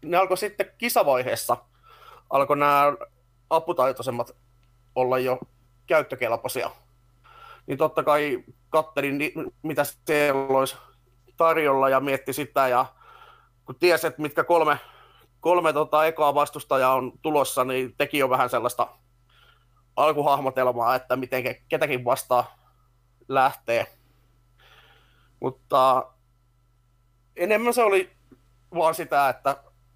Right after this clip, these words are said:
katsoi sitä kalenteria, että ei hemmetti, että noin ja noin monta päivää vielä ekaan peliin. Et se on mikä jäänyt eniten mieleen se, että ootte, se menisi vaan hitto tuo aika nopeasti, että pääsisi taas pelaamaan ja tosi toimii.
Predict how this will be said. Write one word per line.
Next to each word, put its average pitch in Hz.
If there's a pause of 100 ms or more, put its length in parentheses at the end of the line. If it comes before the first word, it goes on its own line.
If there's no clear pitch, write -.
(500)
katsoi 156
sitä 147 (320)
kalenteria, 160
että 143
ei 143
hemmetti, 139
että 127
noin 139
ja 131
noin 131
monta 123
päivää 117
vielä 117
ekaan 110
peliin. 98 (420)
Et 110
se 147
on 143
mikä 131 (160)
jäänyt 131
eniten 131
mieleen 120
se, 101
että 117
ootte, 127
se 127
menisi 127
vaan 117
hitto 123
tuo 98
aika 87
nopeasti, 101
että 123
pääsisi -
taas -
pelaamaan -
ja -
tosi -
toimii. -